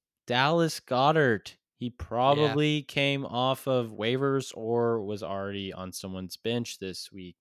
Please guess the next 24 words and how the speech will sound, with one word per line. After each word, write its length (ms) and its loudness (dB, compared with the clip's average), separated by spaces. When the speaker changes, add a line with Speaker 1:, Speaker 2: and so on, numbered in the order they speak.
Speaker 1:
but 240 -12
eight 340 2
catches, 640 0
a 60 -18
hundred 480 -2
one 320 0
yards, 580 0
and 140 -10
a 60 -8
touchdown. 840 -10
I 540 0
have 160 -10
full 480 -2
confidence 680 -8
putting 300 -12
him 280 -10
in 140 -12
my 140 -10
starting 400 -10
lineup 480 -20
after 300 -8
just 320 -16
one 320 -14
week. 360 -20